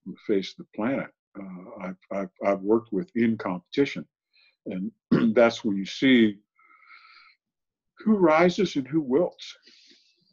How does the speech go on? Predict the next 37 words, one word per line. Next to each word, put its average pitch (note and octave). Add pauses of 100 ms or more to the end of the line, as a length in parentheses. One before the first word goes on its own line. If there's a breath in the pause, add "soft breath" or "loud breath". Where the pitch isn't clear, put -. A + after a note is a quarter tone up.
(140)
You G2
know, A#2+ (140)
it's -
not, - (480)
it's -
a F2
strange, A2+
strange A2+
thing, F#2+
pure A#2+
strength. - (1000)
Uh, G2 (100)
but A#2+
this E3+
is C3+
all A2+
gone. G2
This C3
is A#2+
all G2+ (380)
twenty G#2+
years F#2
back. F2+
I, G2
I F#2
don't, F2 (1500)
I A2+
haven't, G#2
I've, G#2+ (120)
I've A#2+
been A2
off G2+
the - (240)
scene G2 (100)
for F#3 (340 loud breath)
a A2
long G2+